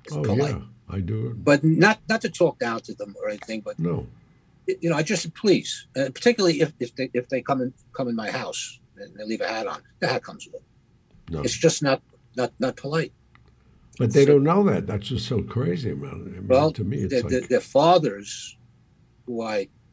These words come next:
Speaker 1: don't wanna use the word blame, but they're, uh, they, they, they're a mirror image of what your kids are gonna be. And, and if you as a, as a father look like you don't care, they won't care either.
Speaker 2: Oh, yeah. No.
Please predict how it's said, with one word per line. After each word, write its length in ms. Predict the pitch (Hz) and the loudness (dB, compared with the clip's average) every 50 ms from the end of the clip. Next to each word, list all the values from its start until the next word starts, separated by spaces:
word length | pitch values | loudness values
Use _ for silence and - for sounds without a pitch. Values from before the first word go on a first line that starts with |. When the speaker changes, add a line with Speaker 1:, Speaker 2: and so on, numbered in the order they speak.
| _ _ _ _ | _ _ _ _
Speaker 1:
don't 200 | 151 139 127 120 | -8 -6 -4 -2
wanna 160 | 123 131 120 | -2 -2 0
use 160 | 120 123 113 - | 0 -2 -2 -4
the 80 | 117 | -2
word 200 | 107 110 98 85 - | -2 -2 -4 -4 -4
blame, 360 | 110 120 127 135 123 113 98 | -4 -2 -2 0 -2 -2 -4
but 160 | - - - | -6 -8 -4
they're, 240 | 127 113 110 110 - | -2 -2 -2 -2 -4
uh, 240 | 107 107 98 95 98 - _ _ _ _ _ _ _ _ _ _ _ _ 131 | -4 -6 -6 -6 -10 -12 _ _ _ _ _ _ _ _ _ _ _ _ 4
they, 440 | 131 123 120 117 113 113 113 - _ - - - | 6 6 6 4 2 -2 -6 -12 _ -20 -16 -8
they, 300 | - 143 131 127 120 117 - _ - _ _ _ _ _ _ _ | -4 -2 -2 0 -2 -4 -8 _ -20 _ _ _ _ _ _ _
they're 160 | 151 165 151 | 2 2 2
a 60 | 147 | 2
mirror 280 | 131 127 160 175 175 175 | 2 4 6 6 6 6
image 380 | 151 165 196 196 151 120 - 117 | 4 2 0 -2 -2 -4 -6 -8
of 120 | - - | -8 -4
what 180 | 131 135 135 - _ _ | -4 -4 -4 -4 _ _
your 100 | 147 139 | -12 -8
kids 220 | - - 220 202 | -6 -6 -4 -4
are 60 | 165 - | -6 -6
gonna 180 | 101 87 80 | -8 -10 -12
be. 260 | - - - - - _ _ _ _ _ _ _ _ _ _ _ _ _ _ - | -16 -18 -20 -20 -20 _ _ _ _ _ _ _ _ _ _ _ _ _ _ -4
And, 160 | 120 113 117 123 | -2 0 0 0
and 220 | 127 - 120 120 117 | 2 2 2 2 2
if 200 | 107 - - 160 | 0 0 2 4
you 240 | 175 185 185 170 | 4 4 4 4
as 240 | 156 135 127 117 120 | 4 4 4 4 2
a, 400 | 123 117 113 110 107 107 104 - - | 0 0 0 -2 -2 -4 -6 -6 -8
as 100 | 104 95 104 | -8 -8 -8
a 40 | 98 | -8
father 560 | - - - 139 160 165 120 101 92 98 - - _ _ _ _ _ _ _ _ _ _ _ _ _ _ - | -4 -2 2 4 4 4 4 2 -2 -4 -6 -8 _ _ _ _ _ _ _ _ _ _ _ _ _ _ -2
look 140 | 151 160 - | -2 2 2
like 160 | 139 123 - | 0 0 2
you 80 | 120 113 | 0 2
don't 220 | - 123 113 113 | 2 2 0 0
care, 500 | - - 135 160 165 135 110 113 127 - _ _ _ _ _ _ _ _ _ _ _ _ - | -2 2 4 6 6 6 2 -2 -6 -10 _ _ _ _ _ _ _ _ _ _ _ _ -10
they 80 | 220 | -8
won't 180 | 214 165 127 - | -8 -8 -8 -6
care 240 | - 156 160 160 185 | -4 -4 -4 -4 -4
either. 240 | 185 - - - _ _ _ _ - - | -8 -10 -12 -14 _ _ _ _ -10 -6
Speaker 2:
Oh, 100 | 107 117 | -6 -4
yeah. 180 | 139 143 - - - - - _ _ _ _ _ _ - | -4 -4 -6 -10 -14 -18 -20 _ _ _ _ _ _ -12
No. 260 | - 90 101 - | -10 -10 -10 -10